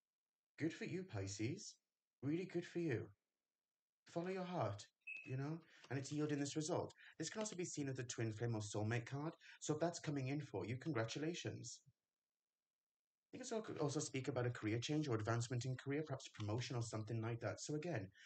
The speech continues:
congratulations if that's what's happening for you. It could also be something that you're working towards with this page energy. You know, it could be you're working towards the night energy. So this could be a planning phase and, and trying to feel out the situation in some way.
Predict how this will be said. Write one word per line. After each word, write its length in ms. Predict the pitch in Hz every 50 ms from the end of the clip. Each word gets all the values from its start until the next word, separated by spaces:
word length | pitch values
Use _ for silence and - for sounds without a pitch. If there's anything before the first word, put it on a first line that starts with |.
| - - _
congratulations 680 | - 139 127 127 123 120 - 131 139 139 131 - 131 123
if 80 | 127
that's 200 | - 131 127 -
what's 140 | - 117 -
happening 260 | - 123 113 113 110
for 300 | 104 104 - 139 135 139
you. 220 | 110 98 95 107 - - - - - - - -
It 80 | 160
could 100 | - 175
also 200 | 165 160 160 160
be 80 | 147 147
something 320 | 147 - 151 143 139 139
that 160 | 139 135 131
you're 80 | - 135
working 340 | 131 127 127 127 - 135 127
towards 380 | - - 156 165 143 113 107
with 100 | 101 110
this 140 | 107 110 107
page 340 | - - 120 127 135 123 104
energy. 480 | 92 82 90 104 101 - 127 151 180 _ - - - - - _
You 80 | - 113
know, 60 | 117
it 80 | 117
could 100 | - 127
be 80 | 120 120
you're 120 | 123 120
working 360 | 123 120 120 120 117 - 120 113
towards 500 | 117 - 120 113 110 131 127 123 120 123
the 80 | -
night 280 | 127 143 151 165 160 -
energy. 400 | 123 107 107 98 101 98 - 110 - - - - -
So 120 | - 175
this 100 | 180 160
could 140 | - - 151
be 100 | 160 151
a 40 | 139
planning 380 | - - 151 147 151 147 139
phase 320 | 123 - - 98 95 104 104
and, 120 | 104 104 104 - - -
and 140 | - 113 120
trying 160 | - 139 139
to 40 | 131
feel 220 | - - 147 147 -
out 100 | 139 -
the 60 | 139
situation 600 | - - 156 156 - 151 151 156 160 160 151 160
in 100 | 165 165
some 240 | 160 - 175 170 170 170
way. 180 | 175 190 220